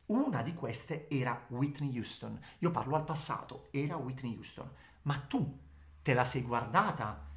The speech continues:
la storia di Whitney Houston su Netflix? Amore mio, lovino mio, guardati la storia di Whitney Houston su Netflix.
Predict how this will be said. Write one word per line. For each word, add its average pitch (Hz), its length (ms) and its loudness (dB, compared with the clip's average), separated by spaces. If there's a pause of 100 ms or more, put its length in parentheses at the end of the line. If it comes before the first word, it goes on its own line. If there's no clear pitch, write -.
(100)
la 117 200 0
storia 117 440 0
di 107 80 -2
Whitney 110 460 0
Houston 110 400 -4
su - 200 -4
Netflix? 107 840 -4 (800)
Amore 104 340 -2
mio, 95 380 -6
lovino 110 560 -2
mio, 92 280 -6 (240)
guardati 113 500 -2
la 151 140 2
storia 156 280 -2
di 147 100 0
Whitney 156 360 -2
Houston 110 300 -6
su 135 180 -8
Netflix. - 760 -12